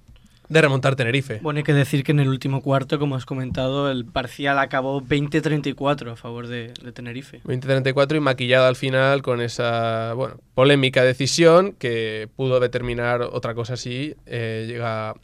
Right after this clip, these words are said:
Speaker 1: a convertirse en robo y no en falta personal.
Speaker 2: Grandísima,
Speaker 1: Pero bueno.
Speaker 2: grandísima actuación del Iberostar Tenerife.
Speaker 1: Sí, gran Copa de Tenerife. Y la otra semifinal, Madrid-Juventud, la verdad es que no hubo historia. La Provítola, pues,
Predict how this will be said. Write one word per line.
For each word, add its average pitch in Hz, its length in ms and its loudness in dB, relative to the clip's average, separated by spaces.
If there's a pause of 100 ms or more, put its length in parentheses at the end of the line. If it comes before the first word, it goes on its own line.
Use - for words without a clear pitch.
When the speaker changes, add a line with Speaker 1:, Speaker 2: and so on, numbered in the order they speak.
(300)
Speaker 1:
a 135 120 -4
convertirse 127 400 -2
en 113 80 -6
robo 135 200 4
y 143 40 4
no 123 80 0
en 117 60 -4
falta 117 220 -4
personal. 135 280 -2
Speaker 2:
Grandísima, - 160 2 (100)
Speaker 1:
Pero 139 80 4
bueno. 127 140 0
Speaker 2:
grandísima 127 380 -2
actuación 127 440 -6
del 120 160 -4
Iberostar 113 380 -8
Tenerife. 120 380 -10
Speaker 1:
Sí, - 60 -14 (340)
gran 131 200 2
Copa 131 240 4
de 123 60 6
Tenerife. 170 720 2 (340)
Y 196 260 8
la 170 100 8
otra 160 120 4
semifinal, 151 380 2
Madrid-Juventud, 147 640 2
la 139 80 0
verdad 123 200 0
es 131 40 -4
que 143 220 2
no 131 140 2
hubo 123 120 2
historia. 127 300 -2
La 113 100 -2
Provítola, 135 540 0
pues, 113 240 -8